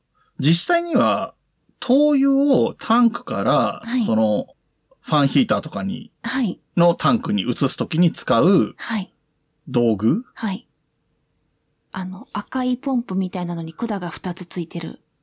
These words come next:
Speaker 1: あー、そうです、そうです。
Speaker 2: あれですよね。
Speaker 1: い-、一方が棒状で、もう一個が、なんかこう、あの、ホースみたいになってますね。
Speaker 2: はい。
Speaker 1: はい。
Speaker 2: え、あれ、あれでいいんだろうか。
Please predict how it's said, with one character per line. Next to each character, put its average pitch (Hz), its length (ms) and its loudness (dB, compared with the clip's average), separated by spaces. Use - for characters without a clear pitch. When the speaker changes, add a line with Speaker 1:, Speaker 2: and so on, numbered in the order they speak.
Speaker 1:
あ 156 300 2
ー、 147 40 2
そ 147 140 2
う 123 40 2
で 98 60 -2
す、 - 40 -10
そ - 100 -2
う 95 40 -4
で - 40 -8
す。 - 40 -6
Speaker 2:
あ 185 40 -2
れ 160 100 -2
で 180 120 -8
す - 180 -12
よ 165 80 -10
ね。 175 120 0
Speaker 1:
い-、 - 20 0
一 220 160 0
方 165 220 0
が 110 100 2
棒 131 300 2
状 139 200 2
で、 185 80 2
も 160 140 6
う 160 60 2
一 165 60 -6
個 127 120 -2
が、 135 220 2
な 120 80 4
ん - 20 -4
か 101 100 -8
こ - 240 -10
う、 - 40 -8
あ 110 80 -2
の、 98 40 -2
ホ 120 200 0
ー - 20 2
ス - 100 -8
み 98 80 -8
た 92 80 -14
い 92 40 -10
に 90 60 -14
な - 60 -18
っ - 40 -18
て - 80 -6
ま 208 60 -4
す - 20 -4
ね。 226 60 -4
Speaker 2:
は 202 40 -2
い。 165 220 -6
Speaker 1:
は - 180 -10
い。 - 80 -16
Speaker 2:
え、 208 180 -6
あ 196 120 -6
れ、 214 280 -6
あ 196 100 -6
れ 214 120 -2
で 220 80 -2
い 220 60 2
い - 20 0
ん 185 80 -2
だ 165 80 -4
ろ 160 80 -6
う 160 40 -14
か。 - 380 -16